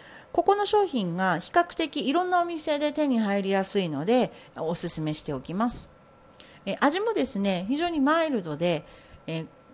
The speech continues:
いろんなバリエーションがあります。トゥルシーティーオリジナルブレンドと言いまして、茶葉をそのまま缶詰にした形のもので、え、Amazonでもこれ売ってますね。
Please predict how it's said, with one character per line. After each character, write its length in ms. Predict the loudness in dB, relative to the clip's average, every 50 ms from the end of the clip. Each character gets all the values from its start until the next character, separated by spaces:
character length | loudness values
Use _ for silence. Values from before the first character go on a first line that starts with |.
| -14 -6
い 100 | -4 -2
ろ 140 | 0 0 -2
ん 80 | 0
な 140 | 0 2 2
バ 120 | 4 2 2
リ 160 | 2 2 2
エ 80 | 2
ー 40 | 0
シ 120 | 0 2 0
ョ 40 |
ン 80 | 0 2
が 140 | 2 0 0
あ 60 | -2
り 80 | -4 -4
ま 140 | -2 -4 -4
す。 140 | -4 -6 -6
ト 80 | -2
ゥ 40 | 0
ル 80 | 2 2
シ 280 | 2 2 0 0 0
ー 60 | 0 -2
テ 80 | -4 -4
ィ 80 | -4 -2
ー 40 | 0
オ 80 | 0 0
リ 140 | 2 2
ジ 120 | 0 0 2
ナ 160 | 4 4 6
ル 140 | 6 4 4
ブ 140 | 4 6 4
レ 140 | 6 4
ン 100 | 4 0
ド 80 | -2 -4
と 100 | -4 -8 -8
言 100 | -8 -6
い 40 | -4
ま 120 | -4 -4
し 60 | -4 -6
て、 160 | -10 -12 -8
茶 200 | 2 4 4 6
葉 180 | 6 6 6
を 180 | 6 4 2 0
そ 140 | -8 -6 -4
の 60 | -2
ま 100 | 0 2
ま 120 | 2 0 0
缶 260 | 0 0 0 0 0
詰 280 | 0 -2 -2 -2 -2 -2
に 160 | -4 -6 -8
し 80 | -10
た 220 | -6 -6 -6 -8 -8 -16 -20 -16 -14 -10
形 380 | -6 -6 -4 -4 -4 -6 -6 -8
の 80 | -6 -6
も 140 | -6 -6
の 180 | -4 -4 -6 -4
で、 260 | 0 0 0 0 -2 -6 -20 -20 -20 -20 -20 -12
え、 100 | -10 -8 0 0
Amazon 340 | 2 2 2 2 2 0
で 80 | 0 0
も 140 | -2 -2 -2
こ 140 | 0 0 -2
れ 60 | -2
売 100 | -2 -6
っ 20 |
て 160 | -6 -6 -6
ま 140 | -4 -4 -6
す 120 | -8 -6 -4
ね。 220 | -4 -4 -4 -4